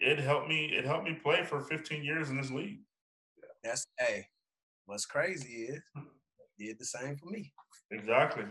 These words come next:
Speaker 2: So,
Speaker 1: Exactly.
Speaker 2: so when I, when I lived in Atlanta for seven years, we used to train in the off season. Gee, you came, you, you came by the house that time.
Speaker 1: Yep. Yep.
Speaker 2: We would, we would have literally Terrence Edwards, Robert Edwards, um, uh, uh, uh, uh,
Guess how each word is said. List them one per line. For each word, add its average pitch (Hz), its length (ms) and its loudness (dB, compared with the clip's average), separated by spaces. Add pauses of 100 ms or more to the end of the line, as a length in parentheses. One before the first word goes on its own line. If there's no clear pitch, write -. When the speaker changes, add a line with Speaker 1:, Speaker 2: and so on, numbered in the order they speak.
(400)
Speaker 2:
So, 120 340 -4
Speaker 1:
Exactly. 113 520 0
Speaker 2:
so - 40 -12 (360)
when 110 160 -4
I, 117 40 -8 (100)
when 113 120 -6
I 117 80 -4
lived 135 280 -2
in 123 100 -4
Atlanta 123 380 -2
for 120 120 -12
seven 104 380 -4
years, 95 380 -10 (260)
we 123 80 -14
used 135 240 -6
to 101 100 -8
train 123 420 -4
in 104 60 -10
the 98 60 -8
off 117 240 -2
season. 113 280 -14
Gee, 160 160 -6
you 208 80 -10
came, 196 220 2 (140)
you, 208 60 -10 (140)
you 202 140 -10
came 180 200 -2
by 170 160 0
the 165 60 -4
house 160 160 -6
that - 140 0
time. 147 140 -4
Speaker 1:
Yep. - 120 4 (400)
Yep. 165 220 4
Speaker 2:
We 202 100 0
would, 165 260 -2
we 180 140 -6
would 139 320 -4
have 123 120 2 (120)
literally 131 520 -4
Terrence 139 440 -8
Edwards, 127 340 -4
Robert 120 380 -8
Edwards, 110 420 -8 (640)
um, 104 480 0 (420)
uh, - 40 0
uh, - 300 -6 (260)
uh, 95 40 -10
uh, 87 500 -10